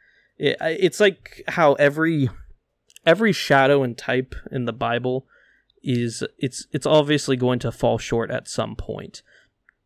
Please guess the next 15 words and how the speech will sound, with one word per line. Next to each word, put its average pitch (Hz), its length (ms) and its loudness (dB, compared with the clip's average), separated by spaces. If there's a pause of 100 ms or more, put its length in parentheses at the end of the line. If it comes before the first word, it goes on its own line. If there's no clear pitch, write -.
(200)
where 131 360 2
things 131 640 -2
point - 340 -2
to 135 300 2
and 120 240 -4
indicate 123 580 -4
to - 180 -8
other 113 200 -6
things. - 480 -16 (460)
Of, 110 360 -2
uh, 110 120 -4 (300)
th-, 147 220 -2
that's 143 180 2
a 135 60 -4
very 131 320 2